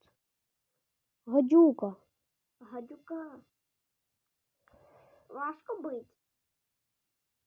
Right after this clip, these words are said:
Speaker 1: Вона менше украла. От
Speaker 2: Ого,
Speaker 1: кончений.
Speaker 2: сто мільйонів.
Speaker 1: Хто, кстати, гуляв в такі симулятори?
Speaker 2: Жаба.
Speaker 1: А якщо чесно,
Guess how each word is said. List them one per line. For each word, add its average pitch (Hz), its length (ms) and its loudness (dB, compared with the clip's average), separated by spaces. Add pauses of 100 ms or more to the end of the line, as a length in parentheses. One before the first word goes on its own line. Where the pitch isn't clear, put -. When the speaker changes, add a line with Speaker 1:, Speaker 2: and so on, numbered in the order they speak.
(260)
Speaker 1:
Вона 247 120 0
менше 254 380 -4
украла. 254 520 -12 (1000)
От - 180 -8 (120)
Speaker 2:
Ого, 247 420 4
Speaker 1:
кончений. 466 360 -4 (240)
Speaker 2:
сто 427 100 -16 (100)
мільйонів. 440 1200 -4 (1900)
Speaker 1:
Хто, - 260 -6
кстати, 427 340 -4
гуляв 285 320 0
в - 40 -6
такі 220 240 -12
симулятори? 208 600 -10
Speaker 2:
Жаба. 208 120 -8
Speaker 1:
А 220 120 -2
якщо 262 340 0
чесно, 214 500 -12